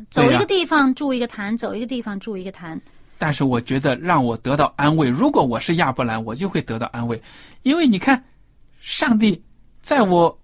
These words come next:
Speaker 1: 不稳定的时候就向我显现一次，
Speaker 2: 嗯。
Speaker 1: 说我将来把这块地呢，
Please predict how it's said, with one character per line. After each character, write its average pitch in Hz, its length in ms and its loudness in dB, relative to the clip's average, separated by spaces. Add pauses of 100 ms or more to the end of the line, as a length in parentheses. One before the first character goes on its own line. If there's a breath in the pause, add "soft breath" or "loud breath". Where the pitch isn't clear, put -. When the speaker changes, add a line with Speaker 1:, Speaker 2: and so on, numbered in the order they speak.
Speaker 1:
不 311 220 6
稳 135 260 2
定 285 160 2
的 165 120 0
时 - 120 -6
候 139 140 -2
就 156 140 -4
向 151 240 -4
我 123 100 -4
显 - 240 -10
现 135 240 -4
一 101 80 -8
次， - 260 -10 (200)
Speaker 2:
嗯。 240 180 2
Speaker 1:
说 131 160 4
我 113 180 -4
将 135 220 0
来 117 140 0
把 117 180 -6
这 120 140 -4
块 117 160 -8
地 131 200 -4
呢， 107 160 -6